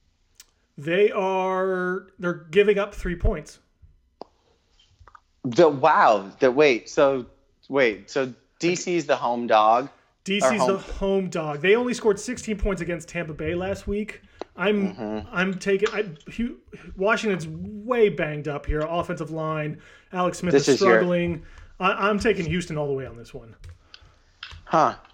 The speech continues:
Speaker 2: I'm gonna go against you on this one. I'm gonna take the home dog just because you told me to.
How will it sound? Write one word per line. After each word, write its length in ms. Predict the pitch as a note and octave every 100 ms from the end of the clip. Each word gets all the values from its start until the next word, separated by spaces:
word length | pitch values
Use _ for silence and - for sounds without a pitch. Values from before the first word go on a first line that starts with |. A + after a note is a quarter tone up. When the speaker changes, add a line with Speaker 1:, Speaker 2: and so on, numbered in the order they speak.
| -
Speaker 2:
I'm 200 | A2+ D#3
gonna 100 | D4+
go 140 | D#4+
against 340 | C4+ F#3+ G#3+ -
you 80 | B2+
on 100 | A2+
this 140 | -
one. 80 | A2
I'm 80 | C3
gonna 80 |
take 180 | D#3 D#3+
the 40 | D#3
home 200 | D#3 C#3+
dog 240 | C3+ A2 G2+
just 160 | A#2
because 480 | B2 A2+ A#2 - - _ _ -
you 120 | B2+
told 260 | B2+ D3
me 140 | B2 G2
to. 220 | G2+ F2